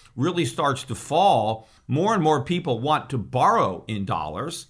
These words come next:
but fewer and fewer people want to lend in dollars. Because obviously, if you're lending in dollars, you're getting screwed,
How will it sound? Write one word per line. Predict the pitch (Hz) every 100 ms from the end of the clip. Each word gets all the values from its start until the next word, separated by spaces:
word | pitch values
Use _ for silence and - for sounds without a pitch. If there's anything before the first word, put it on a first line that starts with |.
| _
but | 165 156
fewer | 131 202 254 226
and | 180
fewer | 135 175 160
people | 131 180 165 143
want | 156 143
to | 127
lend | 135 123 247 320 180
in | 95
dollars. | 90 73 50 -
Because | - 131 151
obviously, | 135 180 226 190 135 151
if | 127
you're | 127
lending | 117 165 180 131
in | 120
dollars, | 117 160 202 135 135 - - -
you're | 151
getting | 147 156 113
screwed, | - - 226 220 113 131